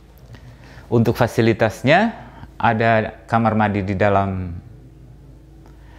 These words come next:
Terus kemudian ada kamar televisi. Ruang televisi maksudnya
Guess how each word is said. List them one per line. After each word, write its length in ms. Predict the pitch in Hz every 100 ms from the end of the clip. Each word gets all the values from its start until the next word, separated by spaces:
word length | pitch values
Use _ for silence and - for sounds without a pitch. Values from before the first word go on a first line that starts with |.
| - -
Terus 320 | - 110 -
kemudian 640 | - 107 104 113 143 175 175 147 - - - 110
ada 560 | 110 127 135 127 - -
kamar 640 | - 113 117 117 113 113 113 - - - -
televisi. 560 | 113 113 117 - 156 254 - - - - - - - - - - - -
Ruang 480 | 95 113 107 104 98
televisi 400 | 104 98 107 123
maksudnya 640 | 113 104 113 131 120 117